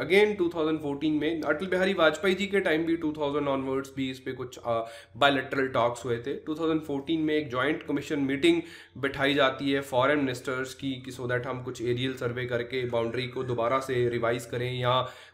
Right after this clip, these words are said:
उसी को नेपाल को मनाएं कि नहीं भाई यही बाउंड्री है आपकी। और टू थाउजेंड सिक्सटीन में एमिनेंट पर्सन्स ग्रुप बनाया गया so that in bilateral issues, एक यूपी के साथ और, और बायलैटरल इशू है बाउंड्री का,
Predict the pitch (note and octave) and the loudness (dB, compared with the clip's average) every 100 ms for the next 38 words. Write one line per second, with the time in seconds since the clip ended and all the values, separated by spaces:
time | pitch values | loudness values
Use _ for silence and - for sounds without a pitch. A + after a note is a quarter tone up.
0 | - B2+ D3 C#3+ C#3+ C#3 A#2+ B2+ A#2+ B2 | -8 -6 -4 0 2 0 -2 -2 2 0
1 | B2+ B2+ A#2+ A#2+ B2+ B2+ A#2+ A#2+ A#2+ A#2+ | 0 -2 0 0 -2 -6 -4 -2 -2 -2
2 | A2+ A#2 A2+ A2+ A2+ A#2 G#2+ - - - | -2 -2 -4 -4 -2 -2 -4 -6 -12 -12
3 | - - C#3 - - E3+ E3+ D#3+ C#3 C3+ | -20 -8 -8 -6 -2 0 2 0 -2 -8
4 | E3+ D#3+ D#3+ E3 - C#3 E3 G3 F#3+ - | -4 -2 -2 -2 -2 2 4 4 0 0
5 | C#3+ C#3 D3+ C#3+ C3 B2 D3+ C#3 B2+ B2 | -2 0 -2 -2 -6 -2 -2 0 0 2
6 | A#2+ B2 C3 C3+ B2 A#2+ A#2+ B2+ A#2 A2+ | 2 2 0 0 -2 -2 -2 -2 0 2
7 | C3+ C#3 C3+ A2+ - A2 A#2+ A#2+ A#2 A2+ | 0 -2 -4 -4 -6 -6 -2 -2 -4 -6
8 | C#3+ C3+ C3 C3 A#2+ - C3+ C#3+ C3+ C3 | -6 -6 -2 0 0 0 4 4 4 2
9 | C3+ B2 A#2+ B2 B2 A#2 A#2+ C3+ B2 A#2+ | 2 2 0 0 -4 -4 -6 -6 -2 -2
10 | A#2 A2+ A2 A2+ B2+ | 0 -2 -2 -4 -4